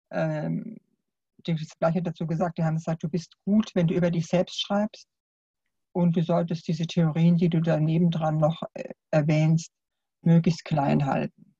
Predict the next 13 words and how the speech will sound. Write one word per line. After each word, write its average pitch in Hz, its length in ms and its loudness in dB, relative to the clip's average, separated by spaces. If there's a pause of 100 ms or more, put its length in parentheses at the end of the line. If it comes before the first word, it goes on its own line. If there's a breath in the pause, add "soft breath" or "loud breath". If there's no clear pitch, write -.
(540 loud breath)
Also 170 180 4
ich 165 80 4
kann 220 160 8
ja 214 80 8
mal 208 340 4 (160)
versuchen 190 380 4
zu 185 80 0
schildern, 190 360 4
der 190 140 4
erste 185 280 2
Teil 180 300 2
mit 170 160 4
Messner 196 520 4